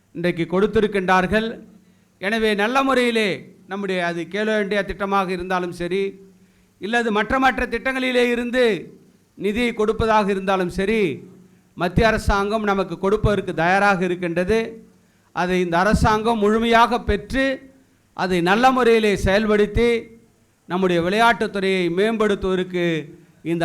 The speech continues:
அரசு அனைத்து உயரத்திலும் முயற்சி எடுத்து கொண்டிருக்கின்றது. அது மட்டும் இல்லாமல் அனைத்து விளையாட்டுகளுக்கும் நம்முடைய பயிற்சியாளர்கள், கோச்சஸ், அவர்களை தேர்வு செய்து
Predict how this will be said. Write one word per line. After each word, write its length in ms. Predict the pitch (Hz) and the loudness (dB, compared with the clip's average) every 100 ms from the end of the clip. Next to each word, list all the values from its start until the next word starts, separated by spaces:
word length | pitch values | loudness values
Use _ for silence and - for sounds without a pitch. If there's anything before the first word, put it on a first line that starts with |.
| 180 | 2
அரசு 380 | 214 - 196 185 170 - - - 147 | 0 -2 -2 0 -2 -8 -20 -10 -2
அனைத்து 340 | 190 220 196 190 | 0 0 0 2
உயரத்திலும் 460 | 202 214 214 208 185 | 2 2 2 0 4
முயற்சி 260 | 202 208 208 | 4 2 0
எடுத்து 200 | 185 180 | 0 0
கொண்டிருக்கின்றது. 680 | 185 175 175 175 170 175 196 196 196 - - _ _ - | 0 0 -2 -2 -2 0 0 -2 -6 -16 -20 _ _ -2
அது 180 | 185 214 | 2 2
மட்டும் 280 | 220 220 247 240 | 2 2 0 2
இல்லாமல் 360 | 226 226 233 214 | 4 6 4 4
அனைத்து 300 | 233 262 254 240 | 4 2 0 2
விளையாட்டுகளுக்கும் 840 | 247 247 208 233 226 220 233 196 131 - - - _ _ _ _ - | 4 4 4 0 0 0 0 0 -2 -8 -20 -20 _ _ _ _ -2
நம்முடைய 260 | 202 196 190 | 0 0 0
பயிற்சியாளர்கள், 680 | 233 277 - 247 226 202 180 180 | 0 2 2 2 2 0 -2 0
கோச்சஸ், 440 | 254 254 247 - - - _ _ _ _ _ _ _ _ _ _ _ | 0 2 -2 -4 -10 -20 _ _ _ _ _ _ _ _ _ _ _
அவர்களை 560 | - 220 247 226 240 254 240 196 - - _ _ _ _ _ _ _ _ | 2 4 6 4 4 4 2 -2 -10 -20 _ _ _ _ _ _ _ _
தேர்வு 320 | 220 254 254 240 - | 2 4 4 4 4
செய்து 320 | 233 226 277 | 2 2 2